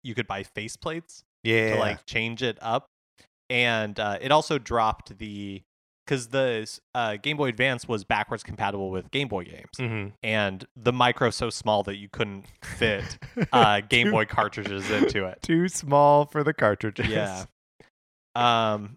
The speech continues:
Speaker 1: and then, so two thousand one was a big year for Nintendo hardware because, uh, they released their follow-up to the Game Boy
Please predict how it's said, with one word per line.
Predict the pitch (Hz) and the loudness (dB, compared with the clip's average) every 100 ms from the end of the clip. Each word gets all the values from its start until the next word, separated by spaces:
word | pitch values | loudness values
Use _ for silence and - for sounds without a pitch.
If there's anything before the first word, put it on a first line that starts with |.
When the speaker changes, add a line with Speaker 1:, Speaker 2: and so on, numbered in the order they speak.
| - | -4
Speaker 1:
and | 151 170 | 0 0
then, | 156 | 0
so | - 170 | 2 2
two | 139 - | 2 0
thousand | 247 277 151 | 2 2 2
one | 131 175 | 0 2
was | 131 | 0
a | 110 98 - | -2 -4 -4
big | 120 120 113 123 120 _ - | 0 0 0 -4 -6 _ -10
year | 107 120 110 98 95 _ _ | -2 2 4 2 -2 _ _
for | - | -4
Nintendo | 117 107 123 107 101 | -4 0 0 2 4
hardware | 107 98 92 92 92 _ _ _ - | 4 4 0 0 -4 _ _ _ -8
because, | 117 127 120 110 104 110 _ _ - | 0 4 6 4 2 -6 _ _ -4
uh, | 113 104 95 95 _ | 0 0 -2 -8 _
they | 120 117 123 | -4 0 2
released | 123 120 123 - | 0 -2 -4 -2
their | 110 | 0
follow-up | 123 120 147 - | 2 6 4 4
to | 180 | -4
the | |
Game | 156 113 104 | -2 -2 -2
Boy | 110 117 | 0 0